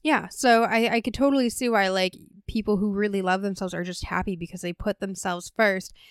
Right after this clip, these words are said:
And I think the other part of that too is that, you know, when you lean into that self-love, you become a better manifester because you're raising your vibration. Again, you're clearing out that stuff that is no longer serving you, and you're leaning into that stuff that really lights you up.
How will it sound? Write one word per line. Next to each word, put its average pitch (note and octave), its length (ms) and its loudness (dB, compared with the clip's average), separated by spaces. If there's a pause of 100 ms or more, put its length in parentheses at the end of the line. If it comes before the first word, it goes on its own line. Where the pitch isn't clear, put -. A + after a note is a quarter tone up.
(140)
And A3 120 0
I A3+ 80 2
think C4+ 240 0
the A#3 140 -4
other C#4 440 4
part G#3+ 280 0
of F#3+ 120 -4
that F#3+ 200 0
too C4 300 2
is F#3+ 240 -2
that, G3 340 2 (200)
you G3+ 120 -6
know, G3+ 140 0
when G3 160 -2
you A3 180 -4
lean A3+ 360 -2
into C#4 220 -2
that A3+ 220 -2
self-love, A3+ 680 0 (340)
you A3 220 2
become D4+ 440 4
a A3 120 0
better G3+ 360 0
manifester F#3 720 -2
because F#3+ 380 -2
you're F#3 180 0
raising F#3+ 400 -4
your G#3+ 140 -6
vibration. F#3 880 -4 (340)
Again, A3+ 300 0
you're F#3+ 220 -4
clearing A#3 480 -4
out A#3 120 -6
that G#3+ 200 -2
stuff A#3+ 220 -6
that G3 160 0
is F#3 160 -4
no F#3 200 -2
longer G3+ 360 -4
serving G3+ 400 -6
you, A#3 160 -2
and G3+ 120 -8
you're G3 140 -6
leaning G3 340 -8
into G3+ 220 -8
that F#3 220 -6
stuff G3+ 240 -6
that - 180 -8
really F#3+ 400 -6
lights F#3 400 -8
you F3+ 140 -6
up. G3 280 -4